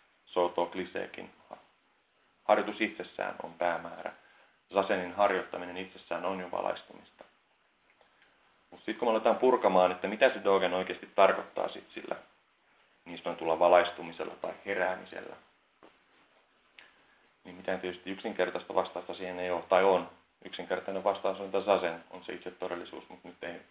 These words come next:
nyt ei jäädä niin syvälliselle tasolle, taikka pintapuoliselle tasolle, ihan mitä halutaan. Vaan se, mitä Dogen yleensäkin tarkoittaa tällä niin sanotulla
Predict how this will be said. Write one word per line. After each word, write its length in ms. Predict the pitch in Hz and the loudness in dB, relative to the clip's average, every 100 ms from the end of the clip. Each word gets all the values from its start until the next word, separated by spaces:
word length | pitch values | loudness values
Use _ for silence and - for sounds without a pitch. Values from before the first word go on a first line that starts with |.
| _ | _
nyt 120 | 92 92 87 | -20 -16 -14
ei 220 | 87 - _ _ _ _ _ | -14 -16 _ _ _ _ _
jäädä 180 | 87 90 | -4 -4
niin 340 | 90 87 82 - _ _ _ _ _ _ _ - | -6 -10 -12 -16 _ _ _ _ _ _ _ -8
syvälliselle 500 | 98 87 85 87 82 | 6 6 6 0 -4
tasolle, 480 | - 90 85 80 - - _ | -2 -2 -2 -4 -6 -16 _
taikka 200 | - - | -6 -4
pintapuoliselle 720 | - 87 82 - 62 - - - | -4 -6 -8 -8 -12 -14 -20 -16
tasolle, 300 | - - 87 | -16 -14 -16
ihan 120 | 87 | -16
mitä 160 | 92 | -16
halutaan. 380 | 92 90 - - - _ - - - _ _ _ _ _ | -14 -14 -16 -20 -20 _ -20 -20 -20 _ _ _ _ _
Vaan 180 | - 90 - | -6 -4 2
se, 300 | 135 135 - | 0 0 -10
mitä 280 | 107 104 104 | -2 0 4
Dogen 320 | 110 107 98 | 2 4 0
yleensäkin 440 | 92 90 - - | -2 -2 -6 -4
tarkoittaa 520 | - 95 - - - - | 2 2 0 -6 -6 -6
tällä 180 | 101 | -8
niin 180 | 95 92 | -8 -10
sanotulla 420 | - 85 - - | -10 -10 -8 -10